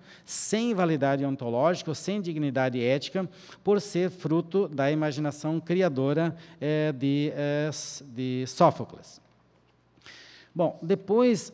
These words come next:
eh, eu, ah, o, no ponto dois dois, o que que eu faço? Eu desenvolvo pressupostos e impli-, implicações éticas presentes no texto produzido pelo, ah, jogo livre da imaginação. Eu vou dar um, e é o, o, o, um,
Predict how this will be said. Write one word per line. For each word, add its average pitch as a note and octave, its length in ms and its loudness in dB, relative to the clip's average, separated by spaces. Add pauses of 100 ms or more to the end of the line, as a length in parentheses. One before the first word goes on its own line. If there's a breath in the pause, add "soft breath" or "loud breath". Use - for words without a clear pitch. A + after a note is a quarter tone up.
(100)
eh, D#3+ 420 0
eu, E3 440 -2
ah, D3 260 0
o, C#3 340 -2
no C#3 160 -2
ponto F3 300 -4
dois D#3 300 -2
dois, F3+ 440 -4
o D#3+ 80 -8
que - 160 -10
que G3+ 100 -6
eu F3+ 60 -2
faço? C#3+ 400 -2
Eu C#3 120 -6
desenvolvo D#3+ 560 -2
pressupostos F3 680 -6
e F3 40 -4
impli-, E3 260 -6 (180)
implicações D#3 560 -6
éticas E3 400 -4
presentes E3 460 -4
no E3 180 -2
texto F3+ 440 2
produzido D#3+ 640 0
pelo, E3 320 -2
ah, C#3+ 300 0
jogo E3 320 2
livre E3 260 2
da D#3+ 100 2
imaginação. D#3+ 640 0 (760 loud breath)
Eu C#3+ 60 -4
vou E3 100 -2
dar F3 160 2
um, F3 160 -4
e E3 140 0
é E3+ 80 4
o, F#3+ 60 2
o, - 20 0
o, C3 1080 -4
um, B2 300 -6